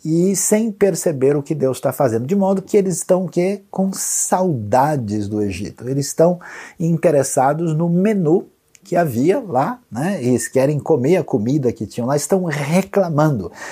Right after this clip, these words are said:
É tão interessante como esse tema é recorrente que você vai ver depois que o livro de Números é um livro totalmente assim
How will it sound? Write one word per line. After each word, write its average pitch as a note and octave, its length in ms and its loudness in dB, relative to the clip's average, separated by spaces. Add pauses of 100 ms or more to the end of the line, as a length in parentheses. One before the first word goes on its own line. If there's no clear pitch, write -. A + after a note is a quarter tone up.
(140)
É C3 120 0
tão B3+ 260 2
interessante D3+ 640 0
como C3 180 0
esse B2 200 -4
tema C3 400 2
é A2+ 200 -2
recorrente C3 680 -2
que D3+ 100 -2
você C3 260 -2
vai D#3+ 200 2
ver C3 160 2
depois C#3 360 0
que - 60 -8
o C3 40 0
livro D#3+ 160 0
de D#3 100 0
Números A#2+ 760 0 (480)
é C#3 60 -6
um C3+ 100 2
livro F#3+ 380 2 (180)
totalmente F#3 1080 -2
assim D#3+ 480 -2